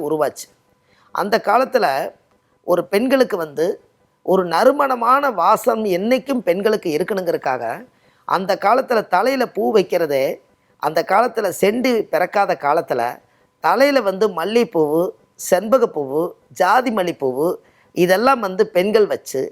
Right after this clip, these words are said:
அதனுடைய நறுமண வாசத்துல தான் பெண்களுடைய வசிய சக்தி உருவானதுக்கு காரணம். முகவசியம்னு ஒண்ணு சொல்லுவாங்க.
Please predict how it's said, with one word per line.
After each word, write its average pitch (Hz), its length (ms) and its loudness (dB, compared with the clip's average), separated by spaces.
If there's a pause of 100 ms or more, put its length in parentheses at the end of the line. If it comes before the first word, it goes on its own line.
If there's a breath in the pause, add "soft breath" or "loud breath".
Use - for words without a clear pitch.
(380 soft breath)
அதனுடைய 254 540 0
நறுமண 233 440 2
வாசத்துல 170 520 0
தான் 147 340 -2 (340)
பெண்களுடைய 208 880 2
வசிய 208 360 0
சக்தி - 360 -2
உருவானதுக்கு 165 640 0
காரணம். 95 380 -12 (1120)
முகவசியம்னு 220 800 0
ஒண்ணு 175 40 -6
சொல்லுவாங்க. 120 500 -4